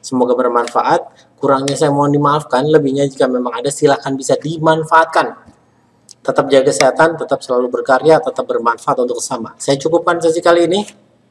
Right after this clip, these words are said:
Hot, sebelum lupa, yang suka jempol ke atas ya, yang nggak suka jempol ke bawah boleh. Yang belum subscribe saya tunggu, yang nggak subscribe kebangetan.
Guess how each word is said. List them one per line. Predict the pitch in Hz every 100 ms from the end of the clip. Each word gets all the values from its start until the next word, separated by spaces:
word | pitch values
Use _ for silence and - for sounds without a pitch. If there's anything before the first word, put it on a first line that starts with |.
| _ -
Hot, | 202 - - - - _ _ _
sebelum | - 123 139
lupa, | 147 147 - - - - _ _ _ - -
yang | 123 131 127
suka | 147 151
jempol | 135 139 135
ke |
atas | 120 - 151 113
ya, | - -
yang | 123 127
nggak | 123 123
suka | - 156
jempol | 143 127 123
ke | 123
bawah | 127
boleh. | 131 113 98 - _ _ _ -
Yang | 135
belum | 139 147
subscribe | 151 143 - 156
saya | 160
tunggu, | 151 170 170 165
yang | 143 143
nggak | 143
subscribe | - 143 - 156 156
kebangetan. | 139 131 131 131 113